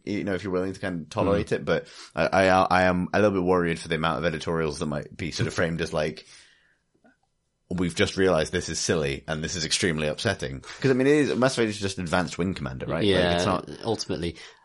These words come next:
Speaker 2: And let's not be ashamed about that, because I don't want to be ashamed about that.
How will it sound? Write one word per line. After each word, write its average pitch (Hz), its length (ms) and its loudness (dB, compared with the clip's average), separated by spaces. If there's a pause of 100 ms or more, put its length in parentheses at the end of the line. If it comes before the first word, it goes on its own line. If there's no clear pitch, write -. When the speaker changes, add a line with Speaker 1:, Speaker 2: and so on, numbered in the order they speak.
Speaker 2:
And 120 300 0
let's 143 180 4
not 120 140 2
be 107 80 4
ashamed 92 240 0
about 80 180 -4
that, 82 220 -2 (120)
because 95 520 0 (120)
I 110 120 2
don't 107 120 4
want 95 120 -2
to - 80 -14
be 80 60 -6
ashamed 82 220 -6
about 87 180 -2
that. 101 280 4